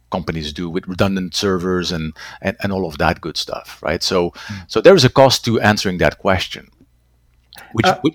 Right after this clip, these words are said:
Speaker 1: which makes it a really interesting conversation to have with the client, right? Because the client will automatically say, "Well, I don't wanna lose any data and gotta be up and running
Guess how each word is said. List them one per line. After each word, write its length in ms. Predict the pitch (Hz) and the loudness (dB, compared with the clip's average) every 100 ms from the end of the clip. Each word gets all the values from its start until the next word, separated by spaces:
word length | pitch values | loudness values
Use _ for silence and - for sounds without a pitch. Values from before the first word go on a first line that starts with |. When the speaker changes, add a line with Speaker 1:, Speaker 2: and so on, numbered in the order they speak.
| _ | _
Speaker 1:
which 180 | 123 - | 2 6
makes 180 | 151 143 | 6 8
it 80 | |
a 60 | 123 | 6
really 260 | 110 131 120 | 6 6 6
interesting 340 | 113 - 110 | 2 0 0
conversation 540 | 101 92 - 95 - | 0 0 2 2 2
to 120 | 87 - | -2 2
have 240 | 95 87 | 4 4
with 100 | 80 | 0
the 60 | - | -4
client, 720 | - 113 73 62 69 - - | 0 2 0 -6 -10 -10 -6
right? 140 | - 87 | -6 -4
Because 220 | 98 95 | -4 -4
the 60 | 101 | 4
client 260 | 110 104 | 4 6
will 240 | 98 92 - - - _ - | 4 2 0 -12 -20 _ -2
automatically 440 | 101 107 117 104 | 6 8 6 4
say, 200 | 92 95 | 2 4
"Well, 340 | 87 104 80 - - - - | 6 6 4 -4 -20 -16 -10
I 160 | - | -6
don't 160 | 76 113 | -2 -2
wanna 160 | 110 90 | -2 -4
lose 180 | 87 | -2
any 140 | 87 82 | -2 0
data 380 | 85 98 123 117 | 4 4 4 2
and 320 | 95 92 85 | 0 -4 -2
gotta 180 | - 87 | 2 2
be 160 | 85 104 | 4 2
up 120 | 98 | 2
and 80 | 104 | 0
running 340 | 104 110 113 | 0 0 -2